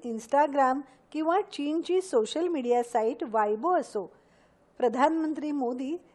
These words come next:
सर्वच प्रसार माध्यमांमध्ये सक्रिय आहेत आणि अनेक वेगवेगळ्या भाषेतील लोकांशी सरळ जोडले गेले आहेत. पंतप्रधानांखेरीज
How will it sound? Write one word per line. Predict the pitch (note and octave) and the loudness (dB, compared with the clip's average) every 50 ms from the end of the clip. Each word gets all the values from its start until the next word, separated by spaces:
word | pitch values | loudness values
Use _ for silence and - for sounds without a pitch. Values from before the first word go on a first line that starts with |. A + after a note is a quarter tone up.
| _ _ - - | _ _ -6 -2
सर्वच | - A#3 G#3+ G#3+ C#4 G4 F#4+ - | 0 0 2 2 2 0 0 -2
प्रसार | - D4 B3+ A3+ A#3 A#3+ A#3+ A#3+ B3 | -2 0 0 2 4 4 4 4 2
माध्यमांमध्ये | B3 A#3 G#3 F#3 F3 G#3 A3 A3 A3 A3 A3+ B3+ D4+ C4 C#4 B3+ | 0 -2 -4 -4 -6 -6 -6 -4 -4 -6 -6 -8 -4 -2 -2 -2
सक्रिय | - - - G#3+ A3+ - G#3 A3 G#3+ G#3+ | -2 -2 -4 -4 -4 -6 -4 0 2 2
आहेत | G#3 G3 F#3+ G3 F3+ F#3 - _ _ _ _ _ _ _ _ | 2 2 0 -4 -8 -10 -12 _ _ _ _ _ _ _ _
आणि | A3 A#3 B3 B3 B3 | 0 0 0 -2 -4
अनेक | A#3 G#3+ A3 C4+ E4+ - | -4 -2 -2 -2 -2 -2
वेगवेगळ्या | D4 B3 A3+ G3 F#3 G3 G#3 G#3 A3 B3 C#4 C4+ | -2 0 0 0 -2 -4 -2 0 2 2 2 2
भाषेतील | A3+ G#3 F#3+ F3+ - A3 G#3+ - C4+ C4+ C4+ | 0 -4 -8 -6 -6 -6 -6 -4 -4 -4 -4
लोकांशी | A#3+ G#3 F#3 - G#3+ A3+ C4+ E4 D#4+ - - B3 C#4+ | -4 -4 -4 -2 -2 0 0 0 -4 -6 -8 -10 -10
सरळ | D#4+ - - A3+ G#3 G#3 A3 C4+ E4+ | -10 -6 -4 -4 -2 0 0 0 0
जोडले | C#4 A#3+ A3+ G3+ F#3+ F3+ A3 C#4 | 0 -2 -4 -4 -4 -4 -4 -4
गेले | C#4 C4+ A3+ G#3 G3 | -2 -2 -2 -2 -4
आहेत. | G3 F3+ - - E3+ _ _ _ _ _ _ _ _ _ _ _ _ _ _ _ _ - | -6 -6 -8 -12 -18 _ _ _ _ _ _ _ _ _ _ _ _ _ _ _ _ 2
पंतप्रधानांखेरीज | D4+ E4+ F4 A4 G4+ G4+ G#4 F#4+ G4+ F#4 F#4+ G4 G4 - F#4+ F#4 F4+ F#4 F#4 D#4+ | 4 4 4 4 2 4 4 4 4 4 4 2 2 2 2 2 2 2 0 0